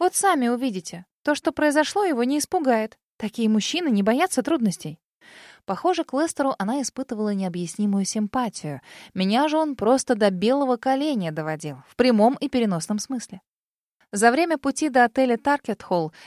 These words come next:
я успела окончательно прийти в себя. К счастью, то невероятное проявление саркановой магии существенно мне не навредило.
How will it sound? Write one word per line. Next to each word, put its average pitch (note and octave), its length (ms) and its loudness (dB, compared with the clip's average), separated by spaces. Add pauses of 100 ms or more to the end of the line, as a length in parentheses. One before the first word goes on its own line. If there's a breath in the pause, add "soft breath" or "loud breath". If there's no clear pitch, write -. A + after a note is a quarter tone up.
я A3 220 0
успела A#3+ 360 -2
окончательно G#3+ 720 -2
прийти G3 360 -4
в - 40 -18
себя. E3 400 -8 (240)
К - 60 -20
счастью, A3+ 560 -6
то B3 140 -6
невероятное G#3+ 760 -2
проявление F#3 580 -4
саркановой F#3+ 580 -2
магии A3 480 0 (280 loud breath)
существенно B3 680 -6
мне B3 180 -4
не B3 120 -4
навредило. A#3 680 -4